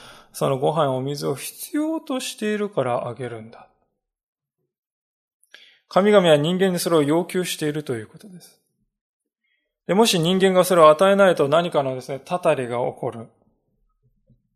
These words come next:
で、そういう無用のたたりを避けるために、神をなだめる手段として水や、お水やご飯をあげておくということですよね。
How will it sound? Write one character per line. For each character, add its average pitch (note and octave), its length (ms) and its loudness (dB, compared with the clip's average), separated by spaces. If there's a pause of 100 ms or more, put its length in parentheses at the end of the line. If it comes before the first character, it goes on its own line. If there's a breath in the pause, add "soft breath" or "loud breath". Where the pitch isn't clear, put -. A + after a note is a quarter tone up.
(520)
で、 F3+ 80 -4
そ A#3+ 200 6
う - 20 8
い A3 40 8
う G3 40 6
無 F#3 220 6
用 C4+ 220 12
の B3+ 120 4
た B3 160 4
た A#3+ 160 8
り F3 100 2
を D#3+ 60 4
避 F3+ 220 -2
け A3+ 120 0
る G3+ 120 0
た F3 140 2
め F#3+ 140 0
に、 D3 260 0 (280 loud breath)
神 F#3 300 0
を D3+ 80 2
な C#3 160 2
だ E3+ 100 4
め F3+ 140 2
る D3+ 100 0
手 E3 160 -6
段 C#3+ 200 2
と C3 120 -6
し - 100 -10
て C#3 100 -6
水 B2+ 280 -6
や、 F3 240 -4 (340 loud breath)
お C#3 120 -6
水 C3+ 260 -6
や G3 180 -4 (140 loud breath)
ご C#3+ 120 -4
飯 C#3 180 -2
を F3 260 -4 (140 loud breath)
あ B2 120 -4
げ A#2+ 120 -4
て - 160 -14
お A#2 80 -12
く - 180 -8
と - 220 -8
い A2 80 -6
う G#2+ 40 -12
こ - 140 -14
と - 120 -20
で E3 100 -20
す - 120 -20
よ C3 80 -20
ね。 F3 140 -20